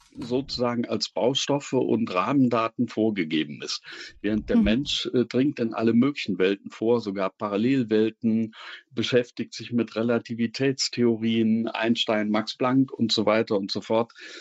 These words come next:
Speaker 1: äh, forscht ins Universum hinein, ist in einem ganz anderen Erkenntnisdrang unterwegs, was ein enormer qualitativer Unterschied ist, der sich nicht, äh, sozusagen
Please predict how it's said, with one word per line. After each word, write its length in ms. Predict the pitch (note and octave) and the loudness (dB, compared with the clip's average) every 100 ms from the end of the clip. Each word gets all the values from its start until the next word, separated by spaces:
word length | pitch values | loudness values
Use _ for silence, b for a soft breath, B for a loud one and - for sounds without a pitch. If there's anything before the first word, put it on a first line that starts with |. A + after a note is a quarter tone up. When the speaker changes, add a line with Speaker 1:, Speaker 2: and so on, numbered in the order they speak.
| B - | B -4
Speaker 1:
äh, 160 | B2+ G#2+ | 2 2
forscht 560 | G#2 A2+ C#3+ D3+ - - | 2 2 2 0 -6 -4
ins 320 | C3+ C3 G#2+ | -2 -2 -2
Universum 720 | A#2 A#2+ G#2 A2 D3 B2 A2+ | 0 2 2 -2 -2 -2 -2
hinein, 600 | G#2 F#2+ F#2+ A2 C#3 C#3+ - | -4 -2 0 0 -2 -6 -6
ist 200 | A2+ - | -4 -4
in 180 | A#2+ A#2 | 0 0
einem 340 | A#2 A#2 G#2+ | 2 2 2
ganz 300 | G#2+ C3+ C3+ | 2 0 0
anderen 680 | A2+ B2+ C3 A2 G#2+ G2 - - - | 0 2 4 2 0 -2 -12 -20 -10
Erkenntnisdrang 960 | G#2 - D3 F3 - G2+ - F#2+ A#2+ D3+ | -8 0 0 0 -2 -6 -4 -2 4 4
unterwegs, 640 | - A#2 A2+ G#2 A#2 A#2 G#2 | 6 4 2 2 2 0 -2
was 180 | G2 | -2
ein 180 | G#2 G2+ | -2 -2
enormer 760 | - A2 A2+ C3 B2+ A#2+ G#2+ - B B B B - | 0 2 4 4 4 2 2 -2 B B B B -16
qualitativer 960 | - G#2 C#3 C#3 - B2 - A#2+ G2+ | -2 0 2 2 0 -6 -2 0 2
Unterschied 640 | - C#3 C3+ A#2+ C3 B2+ | 2 -2 -2 -4 -2 -4
ist, 240 | - - - | -4 -4 -2
der 160 | A2+ | -2
sich 200 | A2 G2+ | -2 -4
nicht, 480 | B2 C3 - - - | 0 0 -2 -8 -6
äh, 220 | - A#2 | 0 0
sozusagen 760 | G#2+ A#2 A#2 - A#2 A2 A2+ | 2 2 0 0 -2 0 -4